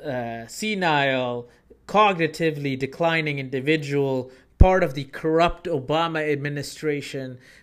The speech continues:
with his son selling deals to China, and he represents the elite, uh, and, uh, we don't want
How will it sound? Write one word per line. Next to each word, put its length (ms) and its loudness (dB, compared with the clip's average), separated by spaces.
with 160 -8
his 200 -2
son 420 0
selling 640 -2
deals 420 0
to 120 -6
China, 760 -4
and 220 -6
he 160 -6
represents 840 0
the 360 -4
elite, 600 -2
uh, 40 -4
and, 920 -4
uh, 460 -2
we 320 -8
don't 240 -2
want 280 0